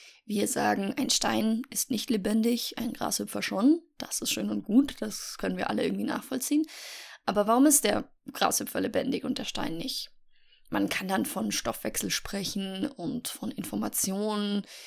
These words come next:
äh, die verarbeitet wird und so weiter. Aber man kommt bei all diesen Argumenten immer irgendwo auf ein Beispiel. Zum Beispiel ein ganz klassi-, großer Klassiker ist Feuer. Feuer hat einen Stoffwechsel im Prinzip. Äh, es verbrennt Holz, zieht daraus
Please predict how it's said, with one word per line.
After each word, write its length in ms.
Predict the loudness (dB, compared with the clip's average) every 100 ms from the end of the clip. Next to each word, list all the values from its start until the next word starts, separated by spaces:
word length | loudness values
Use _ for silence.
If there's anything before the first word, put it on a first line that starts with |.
| -12 -6
äh, 340 | -6 -4 -4
die 140 | -2
verarbeitet 680 | -2 -2 0 2 2 0 -2
wird 160 | -2 -2
und 220 | 0 -2
so 100 | 0
weiter. 360 | 2 2 0 -2
Aber 400 | -2 -2 -2 -2
man 200 | 0 0
kommt 240 | 0 -2
bei 100 | 0
all 180 | 2 4
diesen 200 | 6 6
Argumenten 560 | 4 2 2 4 4 4
immer 300 | 4 4 2
irgendwo 460 | 4 6 4 4
auf 200 | 0 0
ein 80 | -2
Beispiel. 640 | 0 0 -2 0 2 2 -2 -8 -20 -10
Zum 120 | -4
Beispiel 420 | -2 -2 -2 -4 _ _
ein 100 | -8
ganz 380 | -4 -2 -2 -2
klassi-, 360 | -2 -2 -2 -4
großer 280 | -2 -2 -2
Klassiker 420 | -2 -2 -2 0
ist 140 | 0
Feuer. 520 | 0 0 2 2 0 -2 -10 -20 -16
Feuer 340 | -6 -2 -2
hat 100 | -4
einen 120 | -4 -2
Stoffwechsel 680 | -2 -4 -4 -6 -2 0
im 120 | 2 2
Prinzip. 420 | 2 0 0 0
Äh, 160 | 0
es 140 | 0 -4
verbrennt 720 | -6 -6 -6 -2 -2 -4 -10 -4
Holz, 540 | 0 2 2 0 -4 -6 -12 -20 -10
zieht 200 | -4 -2
daraus 400 | -2 -2 -2 -4